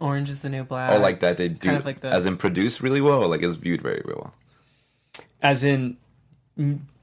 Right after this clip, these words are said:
Speaker 3: dr-, makes a dent in the culture.
Speaker 2: Got it.
Speaker 3: Right?
Speaker 2: Stranger Things, yeah.
Speaker 3: Yeah.
Speaker 1: Mm.
Speaker 3: It's stuff
Speaker 1: There you
Speaker 3: that
Speaker 1: go.
Speaker 3: makes a dent in the culture.
Speaker 2: Right.
Speaker 3: It's stuff that,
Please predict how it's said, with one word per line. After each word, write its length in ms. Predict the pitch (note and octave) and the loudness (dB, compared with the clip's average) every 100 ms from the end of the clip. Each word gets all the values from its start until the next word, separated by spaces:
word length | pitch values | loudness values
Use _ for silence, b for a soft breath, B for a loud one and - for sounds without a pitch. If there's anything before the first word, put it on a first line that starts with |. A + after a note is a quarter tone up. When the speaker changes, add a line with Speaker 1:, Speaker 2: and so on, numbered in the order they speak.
| _ - C#3+ | _ -14 -8
Speaker 3:
dr-, 260 | C3 C3+ D#3+ | -2 0 2
makes 360 | C3+ C#3 C#3 | 4 4 4
a 60 | C3+ | 0
dent 380 | G#2+ B2+ A#2 A2+ | 0 0 0 -2
in 80 | G#2+ | -6
the 60 | |
culture. 500 | - G#2 F#2+ - - - - | -6 -6 -6 -6 -8 -10 0
Speaker 2:
Got 320 | F2+ D#2+ C2 | 2 2 0
it. 160 | - - _ - | -10 -12 _ -6
Speaker 3:
Right? 140 | G#2 | -4
Speaker 2:
Stranger 320 | G#2 F#2 F2 D2+ | 0 0 0 -4
Things, 360 | - - G#2 - | -12 -16 -18 -16
yeah. 120 | - - | -10 0
Speaker 3:
Yeah. 200 | D3+ D3+ | 2 2
Speaker 1:
Mm. 260 | D3 C#3 C#3 | -2 -6 -4
Speaker 3:
It's 140 | C3 - | -2 4
stuff 160 | D#3 | 4
Speaker 1:
There 20 | |
you 40 | C#3 | 4
Speaker 3:
that 60 | |
Speaker 1:
go. 60 | C#3 | 2
Speaker 3:
makes 180 | C3+ B2 | 2 0
a 40 | |
dent 260 | A2 A#2 A2 | 2 2 2
in 60 | |
the 60 | G#2+ | -4
culture. 440 | B2+ E3+ - A2 G#2 | 2 2 4 2 2
Speaker 2:
Right. 100 | - | 0
Speaker 3:
It's 180 | A#2 - | -2 -2
stuff 380 | - C3+ A#2 - | 2 4 4 2
that, 240 | A#2 - | 2 0